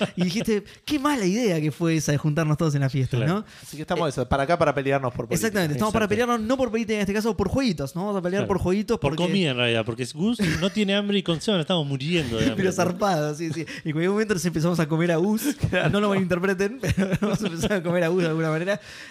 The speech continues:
Speaker 2: Eh, ya que sugeriste la idea de canibalizar a Gus, Edu, ¿cómo estás?
Speaker 1: Todo bien, todo bien. Un poco desilusionado que hiciste todo este, eh, espamento por el número del episodio.
Speaker 2: Sí.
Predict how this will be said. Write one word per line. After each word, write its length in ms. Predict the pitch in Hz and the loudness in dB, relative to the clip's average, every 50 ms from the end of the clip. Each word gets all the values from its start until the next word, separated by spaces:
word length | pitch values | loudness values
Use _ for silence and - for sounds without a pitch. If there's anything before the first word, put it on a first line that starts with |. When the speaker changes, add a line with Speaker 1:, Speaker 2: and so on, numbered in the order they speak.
| - - | -10 -4
Speaker 2:
Eh, 640 | - 156 160 156 151 147 147 147 143 143 143 139 - - - | -2 0 2 2 2 2 0 0 0 -2 -2 -4 -6 -8 -6
ya 120 | - - | -4 -2
que 120 | 196 262 247 | 0 0 0
sugeriste 500 | 220 196 - 190 208 269 285 - - 196 | 0 0 0 0 0 0 0 0 0 2
la 80 | 185 | 2
idea 180 | 170 175 202 208 | 2 2 2 2
de 100 | 185 165 | 0 0
canibalizar 560 | - 156 147 151 160 156 151 147 - - 180 180 | 0 0 0 2 0 0 -2 -2 -2 -2 -2 0
a 60 | 170 | 0
Gus, 280 | 175 185 196 202 - - | 2 0 0 -2 -4 -4
Edu, 240 | - 180 185 185 165 | -2 0 0 0 0
¿cómo 120 | 165 160 151 | 0 -2 -2
estás? 280 | - 135 117 - - - - - - - | -2 -4 -6 -10 -12 -20 -20 -20 -20 -6
Speaker 1:
Todo 160 | - 185 185 | -2 0 0
bien, 220 | 175 147 117 110 110 | 2 2 0 0 0
todo 100 | 160 160 | 0 2
bien. 220 | 151 135 110 101 - - - - - | 2 2 0 -4 -8 -14 -20 -10 -6
Un 100 | 175 180 | -4 -2
poco 720 | 185 226 220 214 226 202 185 180 175 170 160 160 156 156 | 0 0 0 0 0 2 2 2 2 2 2 2 0 -2
desilusionado 1080 | 151 143 131 143 - - - 156 143 135 - - 143 127 131 156 185 208 214 208 180 - | -4 -4 -4 -4 -4 -4 -4 -4 -4 -4 -2 0 0 0 2 2 2 2 2 2 0 -2
que 120 | - 135 | -2 -4
hiciste 440 | 131 127 120 - 190 - - 180 160 | -4 -4 -4 -6 -8 -2 0 0 0
todo 200 | 147 190 190 180 | 2 4 4 2
este, 640 | 143 - - 151 139 127 123 120 117 113 110 - _ - - - - - - _ _ | 2 2 0 0 2 2 2 0 -2 -2 -4 -8 _ -20 -20 -20 -20 -20 -20 _ _
eh, 140 | - 131 147 151 | -2 0 0 0
espamento 540 | 139 - - 147 135 143 185 214 202 180 156 | -2 -2 0 0 2 2 2 2 2 2 2
por 140 | 127 127 123 | 2 2 2
el 220 | 127 123 131 143 | 2 0 0 0
número 320 | 160 170 165 170 147 135 | 0 2 2 2 2 2
del 160 | 127 123 120 123 | 2 2 2 0
episodio. 600 | 117 120 110 - 175 180 170 156 160 165 180 190 - _ _ - | -2 -4 -4 -2 0 0 2 2 0 0 -2 -4 -8 _ _ -12
Speaker 2:
Sí. 320 | - - - 147 127 127 | -8 -4 -2 0 0 0